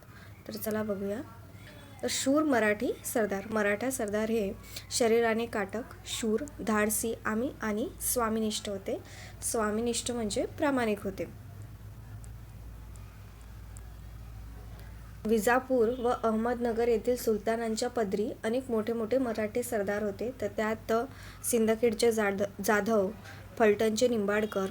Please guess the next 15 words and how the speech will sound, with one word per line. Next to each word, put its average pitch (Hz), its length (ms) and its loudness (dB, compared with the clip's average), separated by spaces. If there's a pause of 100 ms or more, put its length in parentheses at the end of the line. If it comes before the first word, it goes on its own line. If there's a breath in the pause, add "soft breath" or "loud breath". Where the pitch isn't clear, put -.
मुधोळचे 214 520 4
घोरपडे, 208 580 2
जावडीचे 214 560 2
मोरे, 208 560 2
वेरूळचे 214 460 4
भोसले 220 420 0
घराणे 208 340 0
होते. 202 240 -4 (600 loud breath)
आणि 220 200 4
वेरूळचे 233 520 6
भोसले 226 480 2
हे 247 340 4 (140)
मोठे 220 260 4
पराक्रमी 208 580 2
होते. 185 280 -6